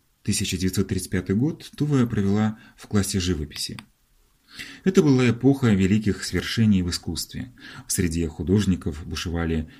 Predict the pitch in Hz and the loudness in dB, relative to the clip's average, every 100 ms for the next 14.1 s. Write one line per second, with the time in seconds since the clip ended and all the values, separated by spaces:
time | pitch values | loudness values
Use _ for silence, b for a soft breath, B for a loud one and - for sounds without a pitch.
0 | B 90 90 85 82 80 82 92 147 - | B 2 2 2 0 0 0 2 0 0
1 | 113 107 B B B B - 90 90 - | 0 -2 B B B B -6 -2 -2 -2
2 | - 85 82 85 92 87 - - - 90 | -4 -2 -2 0 0 0 -4 -10 -4 -2
3 | 90 82 - - b b - 98 - 101 | 0 -2 -6 -12 b b -2 0 0 0
4 | 90 80 80 92 92 87 85 - 151 151 | 0 -4 0 2 2 2 0 -2 -4 -2
5 | 120 107 B B B 101 120 151 123 117 | 0 0 B B B 0 2 4 2 2
6 | 107 - _ _ _ _ _ - 120 117 | -2 -2 _ _ _ _ _ 6 6 8
7 | 101 98 - 90 85 73 69 67 - _ | 6 4 2 -2 0 -2 -4 -8 -12 _
8 | _ _ _ _ b b 98 107 104 - | _ _ _ _ b b 6 6 6 2
9 | 98 92 92 107 113 95 87 82 B B | 0 0 2 4 4 4 2 -2 B B
10 | 92 92 98 98 95 - 98 95 - 95 | 0 2 4 4 2 2 0 0 -2 0
11 | 95 95 104 - b b - 131 135 82 | 2 2 -2 -6 b b -2 0 0 -2
12 | 76 73 69 - _ B B B B 113 | -2 -2 -6 -10 _ B B B B 4
13 | 127 131 135 185 - 98 90 117 123 98 | 6 6 4 0 2 2 2 2 4 2